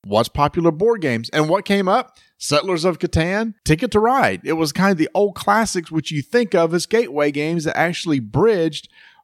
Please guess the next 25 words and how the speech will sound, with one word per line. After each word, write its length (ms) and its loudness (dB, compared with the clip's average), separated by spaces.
But 360 -2
we 160 2
did 220 2
have 280 2
a 120 2
big 300 -2
one 200 2
<laughs> 120 0
that 140 0
we 120 0
decided 500 0
to 80 -16
tackle 420 -2
strictly 460 -4
based 340 0
on 120 -2
the 100 -2
I 160 0
P 300 0
and 80 0
who 120 2
we 60 0
were 160 2
playing 340 0
with, 240 2